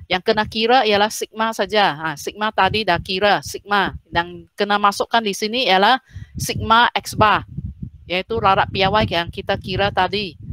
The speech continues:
Kosong point lapan lima empat satu. Pink color. Ha, pink color ini. So, ingat semua yang pink color untuk apa?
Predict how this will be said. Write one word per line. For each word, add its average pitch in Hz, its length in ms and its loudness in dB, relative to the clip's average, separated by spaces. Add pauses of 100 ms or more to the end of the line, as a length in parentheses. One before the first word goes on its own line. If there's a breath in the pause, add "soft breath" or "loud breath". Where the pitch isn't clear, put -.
(140)
Kosong 196 400 -2
point 175 160 4
lapan 196 480 0
lima 202 480 0
empat - 320 -2
satu. 208 320 -4
Pink - 240 -10
color. 185 560 2
Ha, 147 320 -12
pink 190 160 -14
color 185 400 0
ini. 175 240 -10 (880)
So, 202 180 2
ingat 208 240 0
semua 208 240 0
yang 175 140 2
pink 165 180 -8
color 220 400 4
untuk 185 320 0
apa? 196 320 4